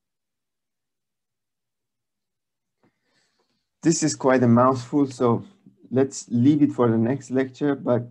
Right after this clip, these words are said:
this is the, the geeky definition of what we call a manifold. A, a manifold object is geometrically embedded in a higher dimensional space, but the object itself everywhere locally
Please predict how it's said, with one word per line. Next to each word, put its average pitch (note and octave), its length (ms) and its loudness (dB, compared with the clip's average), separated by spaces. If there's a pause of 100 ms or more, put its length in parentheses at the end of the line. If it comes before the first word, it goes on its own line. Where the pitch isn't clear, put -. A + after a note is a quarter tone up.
this B2+ 220 -2
is B2 140 -6
the, A2 200 -2
the A2+ 200 -8
geeky B2+ 380 -4
definition A2+ 680 -6
of A2 240 -8 (240)
what A#2 260 -8 (140)
we A#2+ 80 -4
call A#2+ 320 -4
a A#2 40 -4
manifold. A2+ 540 -4 (480)
A, A#2 60 -6 (280)
a A#2+ 40 -8
manifold C3+ 540 -2
object B2+ 340 -4
is A#2+ 140 -6
geometrically B2 800 -4
embedded A2+ 440 -4
in A2 200 -8
a G#2+ 60 -12
higher B2 200 -6
dimensional A#2+ 560 -8
space, D#3+ 320 -16
but A#2 240 -12 (960)
the B2 120 -6
object D3 400 -6
itself C#3+ 500 -8 (320)
everywhere C3 460 -4
locally B2 680 -2